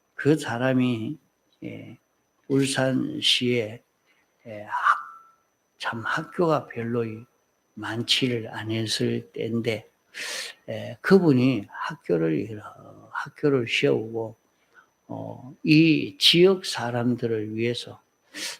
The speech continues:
어, 그 많은 일을 했습니다. 아, 그러니까 모든 사람들이, "아, 그 사람이, 예, 국회의원 나온다면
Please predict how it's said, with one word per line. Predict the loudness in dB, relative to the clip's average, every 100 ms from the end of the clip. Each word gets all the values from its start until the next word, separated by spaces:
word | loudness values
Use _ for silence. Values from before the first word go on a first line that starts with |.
| _
어, | -10 -10 -10 -14 -16 -20 -20 _ _ _ _ _ _ -10
그 | -8 -8 -10 -12
많은 | -6 -4 0 4 6 4 -4 -12 _ _ _ _ -10
일을 | -2 4 6 8 6 2 -4 -10 -12 -10
했습니다. | -10 -10 -10 -12 -16 -20 -20 _ _ _ _ -14 -12 -12 -10
아, | -12 -2
그러니까 | 4 8 8 6 4 2 0 -8
모든 | -8 0 2 2
사람들이, | 0 -4 -2 0 0 -2 -6 -8
"아, | -8 -8 -14
그 | -16
사람이, | -8 -4 -2 2 4 4 2 -2 -10 _ _ _ _ _ _
예, | -8 -8 -10 -12 -14
국회의원 | -20 -20 _ 4 6 6 2 -2
나온다면 | -6 -6 -6 -6 -8 -10